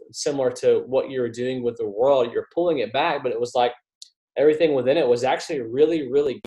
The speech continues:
good. And so, and I feel like, um, I feel like you just have such a huge heart, um, just for humanity, but I feel like you have such a heart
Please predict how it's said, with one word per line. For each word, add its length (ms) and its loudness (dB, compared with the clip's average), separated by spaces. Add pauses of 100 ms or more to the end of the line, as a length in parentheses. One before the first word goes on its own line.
good. 320 0
And 160 -6
so, 380 2 (560)
and 80 -4
I 80 -4
feel 240 2
like, 320 2 (640)
um, 160 -8
I 180 -8
feel 120 4
like 160 2
you 100 -10
just 180 -10
have 160 -2
such 220 -10
a 80 -4
huge 420 -14
heart, 340 -2 (140)
um, 320 -8
just 220 -12
for 120 -6
humanity, 800 -8 (380)
but 80 0
I 120 -4
feel 100 0
like 140 2
you 100 -2
have 100 -4
such 180 -6
a 80 -2
heart 300 -2